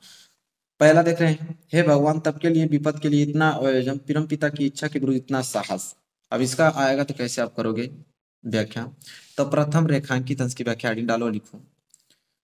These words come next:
कि लेखक जयशंकर प्रसाद जी का कहना है कि जब हम ममता ने सोने के आभूषणों से भरा हुआ थाल देखा, तब वो हतप्रभ हो गई और वो आश्चर्य प्रकट करती हुई कहती हैं कि अपने पिता से वो कहती हैं कि "आप जो हैं,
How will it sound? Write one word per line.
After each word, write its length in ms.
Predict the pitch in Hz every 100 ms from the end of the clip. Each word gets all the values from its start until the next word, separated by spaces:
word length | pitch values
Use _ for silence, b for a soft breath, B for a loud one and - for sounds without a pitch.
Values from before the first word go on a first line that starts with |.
| _ _ _ -
कि 280 | 190 196
लेखक 340 | 190 180 196 185
जयशंकर 440 | 175 170 165 165
प्रसाद 420 | 165 156 160 156
जी 80 | 151
का 140 | 151 147
कहना 320 | 139 135 156
है 140 | 139
कि 380 | - 107 113 -
जब 260 | 139 156 156
हम 160 | 170 160
ममता 520 | 151 151 175 170 175
ने 300 | 165 127 117 -
सोने 400 | - - 151 170
के 100 | 170
आभूषणों 500 | 151 113 120 156 165
से 140 | 165 135
भरा 240 | 117 143
हुआ 240 | 147 143
थाल 360 | 139 - 123 143
देखा, 540 | 113 - 101 - - _ _ _ _ _ -
तब 100 | 170
वो 100 | 180
हतप्रभ 560 | 131 143 - - 170 -
हो 140 | 98
गई 160 | 95 - - _ _ _ _ 135
और 120 | 147
वो 80 | 165
आश्चर्य 400 | 156 - 185 196
प्रकट 360 | 160 156 151
करती 260 | 151 147 165
हुई 180 | 151 147
कहती 300 | 123 139 147
हैं 240 | 113 127
कि 140 | -
अपने 160 | 139 143
पिता 260 | 143 151 151
से 120 | 143
वो 80 | 135
कहती 260 | 139 156
हैं 160 | 160 156
कि 420 | 151 156 156 151 -
"आप 340 | 131 156 160 151
जो 140 | 147
हैं, 300 | 123 -